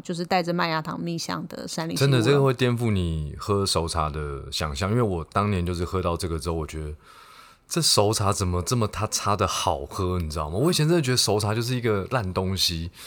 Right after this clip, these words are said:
Speaker 2: 就是很浓、很苦、
Speaker 1: 好，
Speaker 2: 很涩。
Speaker 1: 接下来我们来到第三个系列。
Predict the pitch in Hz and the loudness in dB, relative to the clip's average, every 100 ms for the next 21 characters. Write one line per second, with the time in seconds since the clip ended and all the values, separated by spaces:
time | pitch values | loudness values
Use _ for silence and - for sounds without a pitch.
0 | - - 175 156 - 92 92 98 92 98 | -16 -6 -4 0 2 2 4 2 4 10
1 | 202 254 269 104 92 80 - - 113 82 | 12 12 10 4 0 0 0 2 2 4
2 | 262 277 269 208 190 170 170 165 170 190 | 4 6 6 6 4 0 -2 -4 2 2
3 | 185 190 180 175 165 - 170 151 165 175 | 2 -2 -2 -2 -4 -4 -4 -4 -4 -6